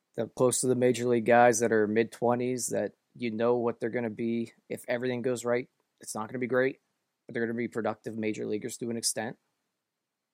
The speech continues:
And that's really what we're looking at with Crow, I think, is a guy that you're hoping that he's a four or five or bullpen arm.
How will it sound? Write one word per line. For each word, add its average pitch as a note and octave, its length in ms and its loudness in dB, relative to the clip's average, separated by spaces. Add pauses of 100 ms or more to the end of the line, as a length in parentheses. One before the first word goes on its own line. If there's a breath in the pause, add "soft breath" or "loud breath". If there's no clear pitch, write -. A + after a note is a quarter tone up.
(880)
And A2+ 320 -6
that's A2 320 -2
really A2 180 0
what A2 140 0
we're A#2 120 -4
looking A2+ 200 -4
at A2+ 120 -2
with A2 100 -6
Crow, C#3+ 280 0
I A2 60 -2
think, G2 320 -10
is G2+ 120 -10
a G2+ 80 -8
guy G2+ 260 -2
that G2+ 180 -6 (580)
you're A#2 220 -4
hoping A#2 380 -2
that A2+ 100 -2
he's A#2 120 -4
a A#2 60 -4
four A#2+ 240 -6
or A#2 60 -4
five B2 260 0
or A#2+ 60 -4
bullpen C#3+ 320 -2
arm. - 180 -14